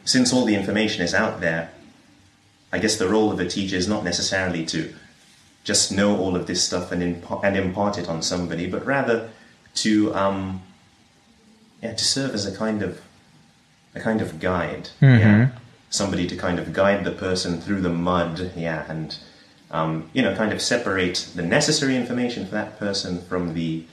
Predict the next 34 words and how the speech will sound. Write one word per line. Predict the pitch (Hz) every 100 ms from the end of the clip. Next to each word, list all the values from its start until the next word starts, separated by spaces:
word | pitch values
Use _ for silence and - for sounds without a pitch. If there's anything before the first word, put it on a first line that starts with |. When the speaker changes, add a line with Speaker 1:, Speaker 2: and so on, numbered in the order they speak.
| - - _ -
Speaker 1:
unnecessary | 98 87 87 90 - - 78
information, | 78 80 78 78 78 - 82 87
yeah. | 80 80
And | 92
I |
think | 95 117
that's | 98 92 -
the, | 87 82 - - - -
the | 85
role | 95 98 90
of | 90
a | 92
modern | 92 101 92 90
day | 80 85 80
teacher, | - 76 - 76 - -
yeah. | 92 190
And | 123 117
Speaker 2:
Mm-hmm. | 131 127
Speaker 1:
it, | -
it |
could | 165 160
further | - 135 135 110 92
evolve, | 87 98 90 87 90 -
you | 80
know, | 85
as | 85 82 - - - - - -
time | 101 95 90
progresses. | 87 82 101 - 80 76 - - -
So | 87 82 80 85 - - -
it's | 104 98
a | 95
kind | 107 101
of | 87
ever-changing, | 101 95 92 92 90 85 82 82